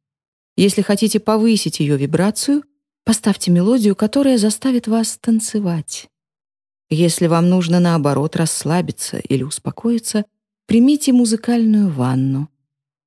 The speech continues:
Лягте на пол в позу морской звезды и включите звуки природы или спокойную классику.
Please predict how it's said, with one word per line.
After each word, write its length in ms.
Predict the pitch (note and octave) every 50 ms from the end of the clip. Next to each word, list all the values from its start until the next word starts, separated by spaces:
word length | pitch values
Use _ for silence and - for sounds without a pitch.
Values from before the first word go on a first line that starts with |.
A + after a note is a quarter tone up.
| _ _ -
Лягте 340 | C4+ C#4 C4+ - - - E3+
на 160 | D#3 D3 D3
пол 160 | - - C3+
в 100 | C#3+ - _
позу 300 | - - C#3+ C#3 - C3
морской 380 | C3+ C3+ - - - - C3+
звезды 480 | C3 C3+ B2 C3+ C3 - - G3 G#3 - _ _ _ _ _ _ _ _
и 60 | - E3
включите 560 | - - E3 D#3 D#3 - - F#3 - - D#3
звуки 380 | D3 D#3+ E3 F#3+ F#3 - -
природы 540 | - - - D3 D3+ D#3+ F#3 G#3 G3+ F3+ F3+
или 380 | - - F#3 F3 F3 F3 E3 - _ _ _ _ _
спокойную 840 | - - - - - F3+ E3+ - - - B3 B3+ B3 A#3 A#3 A3+ G#3+
классику. 560 | - - C3 A2+ G#2+ - - - - - -